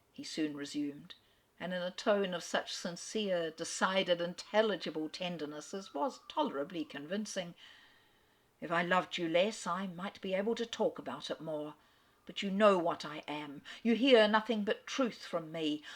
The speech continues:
I have blamed you and lectured you, and you have borne it as no other woman in England would have borne it.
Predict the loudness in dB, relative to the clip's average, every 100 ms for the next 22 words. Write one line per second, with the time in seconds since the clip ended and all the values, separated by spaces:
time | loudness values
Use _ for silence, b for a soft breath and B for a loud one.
0 | B -6 -6 2 8 8 6 0 -2 -4
1 | -4 -4 6 6 6 -6 -6 -2 0 0
2 | 2 4 4 6 8 6 4 -2 -4 0
3 | 4 8 10 8 4 2 4 6 6 4
4 | -2 -4 -4 -8 -6 -6 -2 4 4 4
5 | -6